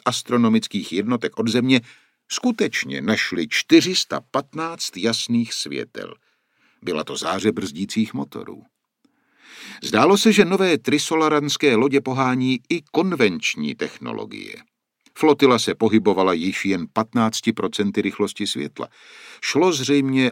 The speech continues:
o maximální bezpečnou rychlost pro deceleraci.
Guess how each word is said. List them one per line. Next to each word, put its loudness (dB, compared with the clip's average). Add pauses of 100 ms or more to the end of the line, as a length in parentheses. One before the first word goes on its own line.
o -2
maximální 0
bezpečnou -2
rychlost -4 (120)
pro 2
deceleraci. -6